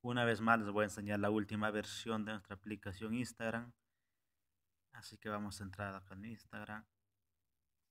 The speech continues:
Estando acá vamos a ir a lo que sería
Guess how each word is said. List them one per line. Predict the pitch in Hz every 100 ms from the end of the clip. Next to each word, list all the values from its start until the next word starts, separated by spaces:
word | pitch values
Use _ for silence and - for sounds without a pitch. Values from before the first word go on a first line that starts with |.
| _ _
Estando | 107 104 101
acá | - 107
vamos | 107 107 104 -
a | 113
ir |
a | 104
lo | 101 104
que | - 117
sería | 120 113 113 113 117